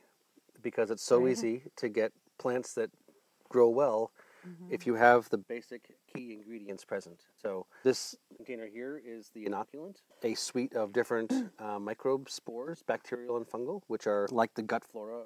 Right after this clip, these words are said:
Speaker 1: of the plant. And so planting, you can put this on the seed. At transplanting, you can put it in the hole you're about to transplant into.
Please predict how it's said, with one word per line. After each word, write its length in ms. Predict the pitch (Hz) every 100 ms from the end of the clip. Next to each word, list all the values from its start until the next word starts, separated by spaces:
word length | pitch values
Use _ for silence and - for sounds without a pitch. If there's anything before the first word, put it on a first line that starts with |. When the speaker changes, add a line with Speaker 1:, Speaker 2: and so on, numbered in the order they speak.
| 117
Speaker 1:
of 80 |
the 80 | 113
plant. 400 | - - 135 180 - _
And 120 | 104
so 340 | 101 113 101 101 - -
planting, 380 | 139 131 139 123
you 80 | 117
can 100 | 113
put 200 | - 120
this 120 | 110
on 80 | 104
the 80 |
seed. 480 | 98 - 147 147 143 - -
At 180 | 113 110
transplanting, 640 | - 123 127 - 127 123 117
you 100 | 107
can 340 | 110 104 98 _
put 140 | - 117
it 80 |
in 40 | 107
the 80 | 98
hole 280 | 117 120 123
you're 80 |
about 140 | 98 101
to 40 |
transplant 440 | 98 117 117 117 101
into. 400 | 107 - 113